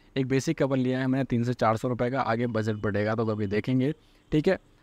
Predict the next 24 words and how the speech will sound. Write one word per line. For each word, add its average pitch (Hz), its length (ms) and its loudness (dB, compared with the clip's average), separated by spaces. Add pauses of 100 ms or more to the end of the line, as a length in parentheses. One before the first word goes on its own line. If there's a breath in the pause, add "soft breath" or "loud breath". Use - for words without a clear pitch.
(120 soft breath)
आईपी 170 320 2
सिक्सटी 160 320 -2
एट 160 160 0
की 160 100 -4
डस्ट 135 340 0
and 139 120 2
water 113 300 0
resistant 123 400 2
के 127 60 0
साथ 117 140 2
देखने 107 240 -2
को 127 80 2
मिल 123 160 4
जाता 117 220 -2
है, 127 80 -2 (120)
थर्टीन 131 260 2
मीटर 123 260 2
तक 113 140 -2
चल 113 160 0
जाएगा, 113 300 0 (100)
and 110 500 0
डेढ़ 104 180 2 (100)
मीटर 101 220 2
या 127 200 4